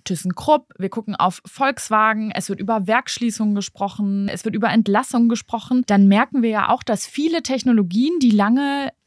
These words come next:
ja, do-, für deutsche Qualität standen, ne, wo die Deutschen ganz vorne mitgespielt haben, sowohl in der Stahlindustrie als auch in der Automobilbranche, dass wir da abgehängt werden von anderen Ländern, weil, jetzt Beispiel V W,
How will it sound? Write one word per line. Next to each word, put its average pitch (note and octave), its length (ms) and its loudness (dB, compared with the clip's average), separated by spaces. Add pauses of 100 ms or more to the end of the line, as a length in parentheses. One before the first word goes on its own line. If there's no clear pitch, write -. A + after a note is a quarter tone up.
(100)
ja, F3+ 400 2 (100)
do-, G3+ 180 2
für A3 100 -4
deutsche G3+ 260 -2
Qualität G#3 520 -4
standen, G#3+ 500 -2
ne, A3+ 160 0
wo A3 60 -2
die G#3 100 0
Deutschen G3+ 300 -2
ganz G3+ 160 -2
vorne F#3 180 -2
mitgespielt A#3 540 -4
haben, B3 220 0 (280)
sowohl F3 220 -2
in E3+ 80 0
der E3 100 0
Stahlindustrie B3+ 640 -2
als - 220 -6
auch A3+ 100 -4
in G#3+ 140 0
der G3 160 2
Automobilbranche, G3+ 720 0
dass G3 220 -4
wir B3+ 60 -2
da A3+ 100 0
abgehängt F#3 680 -4
werden F#3 360 -2
von G#3+ 300 -4
anderen G3 420 0
Ländern, G#3 500 0
weil, E3 240 2
jetzt - 240 -10 (120)
Beispiel D#3+ 340 -8
V D#3 300 -10
W, G3+ 200 -4